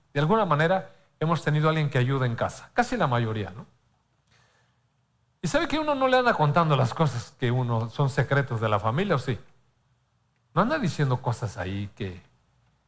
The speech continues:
que son valiosas, se tiene sus reservas. A veces son personas que las que les tenemos confianza, a veces son personas a las que amamos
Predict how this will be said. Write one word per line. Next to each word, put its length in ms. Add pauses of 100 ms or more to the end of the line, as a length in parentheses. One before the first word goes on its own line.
que 80
son 240
valiosas, 800 (320)
se 140
tiene 220
sus 200
reservas. 720 (720)
A 40
veces 180
son 160
personas 460
que 80
las 180
que 60
les 160
tenemos 260
confianza, 840 (360)
a 80
veces 300
son 320 (300)
personas 460
a 60
las 180
que 120
amamos 760